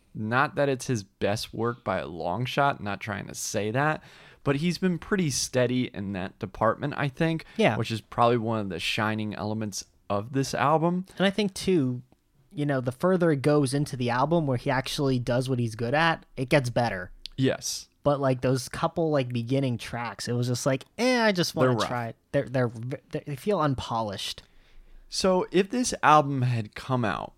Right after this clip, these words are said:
Speaker 1: when it was originally intended, twelve or thirteen years ago, it would have been considered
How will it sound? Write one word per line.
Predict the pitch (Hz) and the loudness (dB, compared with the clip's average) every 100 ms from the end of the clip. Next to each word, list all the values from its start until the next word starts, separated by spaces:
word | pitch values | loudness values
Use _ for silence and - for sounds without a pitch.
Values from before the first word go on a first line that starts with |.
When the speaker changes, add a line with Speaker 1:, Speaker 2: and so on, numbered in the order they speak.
| - _ | -20 _
Speaker 1:
when | - 104 123 139 | -12 -4 0 0
it | 120 | 0
was | 117 | -2
originally | 117 117 110 113 107 | -2 -2 -4 -4 -4
intended, | 101 98 - 101 92 65 62 53 110 _ _ _ | -4 -6 -6 -6 -6 -6 -8 -10 -14 _ _ _
twelve | - 120 120 110 | -4 2 4 2
or | 101 | -4
thirteen | - 113 - 107 101 | -4 -6 -4 -6 -4
years | 92 92 95 | -4 -6 -8
ago, | - 82 78 - - _ - | -8 -6 -6 -10 -20 _ -2
it | |
would | 135 143 196 | 0 2 2
have | 151 | 2
been | 151 135 | -2 -2
considered | 131 123 - 131 135 | -4 -4 -2 0 0